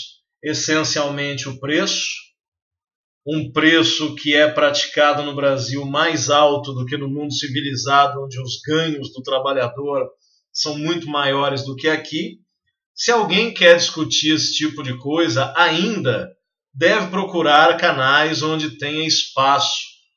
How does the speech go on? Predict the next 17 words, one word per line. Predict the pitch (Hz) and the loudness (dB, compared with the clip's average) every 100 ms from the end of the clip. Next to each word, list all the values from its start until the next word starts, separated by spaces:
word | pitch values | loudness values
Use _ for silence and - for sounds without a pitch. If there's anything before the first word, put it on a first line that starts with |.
| _ _ _ | _ _ _
pra | 151 | 0
fazer. | 147 156 151 123 113 101 - | 0 0 -2 -2 -8 -10 0
Aqui | 185 190 - 185 220 240 - _ _ | 0 0 -2 -2 -2 -4 -12 _ _
não | 160 202 220 | 2 2 4
vai | 180 156 123 | 4 4 2
ter, | 156 185 | 0 0
então | 180 - 226 262 285 - _ _ _ _ _ _ _ _ _ | 0 2 4 4 2 -8 _ _ _ _ _ _ _ _ _
nós | 160 180 196 196 190 185 175 | -2 2 4 6 4 2 0
tivemos | - 190 147 139 175 190 185 190 190 - - - - - _ _ _ _ _ | 0 -2 -2 4 4 6 4 0 0 -2 -4 -6 -10 -18 _ _ _ _ _
o | 156 | 0
episódio | 185 165 165 120 151 165 165 170 | 2 0 -2 2 6 6 6 4
da | 170 165 | 2 0
cornoleteira. | 185 180 170 170 208 190 165 - 185 180 147 110 85 - _ _ _ _ _ _ _ _ _ _ | 0 2 2 2 2 2 -2 0 6 6 6 4 -2 -12 _ _ _ _ _ _ _ _ _ _
É | 214 | 2
isso, | 233 208 - 170 | 2 4 2 2
meus | 156 131 | -2 0
amigos. | 127 113 95 92 | -2 -4 -10 -10